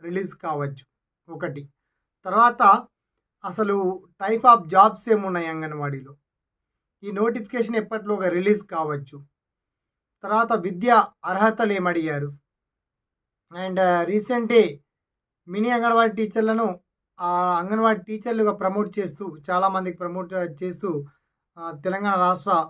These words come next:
మహిళా శిశు, శిశు సంక్షేమ శాఖ నిర్ణయం తీసుకుంది.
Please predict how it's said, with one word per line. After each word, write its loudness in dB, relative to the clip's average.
మహిళా -2
శిశు, -4
శిశు -6
సంక్షేమ -2
శాఖ 0
నిర్ణయం -2
తీసుకుంది. -10